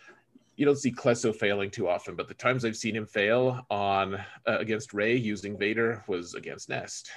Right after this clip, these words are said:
Um, and a couple other good players had lost to Nest. So I was like, "Let's just try this."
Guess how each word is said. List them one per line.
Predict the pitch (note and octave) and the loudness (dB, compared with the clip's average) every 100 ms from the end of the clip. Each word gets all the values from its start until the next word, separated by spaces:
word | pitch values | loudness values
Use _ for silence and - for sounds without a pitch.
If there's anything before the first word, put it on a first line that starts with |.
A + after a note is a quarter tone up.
| - | -10
Um, | G2+ F#2 F#2+ | -4 -2 -4
and | |
a | F#2+ | -4
couple | D#3+ A#2 | -4 4
other | A2+ G#2+ F#2+ | 4 4 0
good | F#2+ F#2 - | 0 -2 -2
players | - D#2+ D2 - | -2 -2 -2 -6
had | - | -8
lost | - - - | -8 -8 -14
to | |
Nest. | - - - | -12 -12 -6
So | |
I | D#2 | -6
was | F2+ | -4
like, | C2+ - - _ _ _ _ _ _ _ _ | -8 -10 -20 _ _ _ _ _ _ _ _
"Let's | F#2 F#2+ | -6 -6
just | - F2 | -6 -12
try | - - | -6 -6
this." | D2+ D2+ - - | -4 -6 -8 -10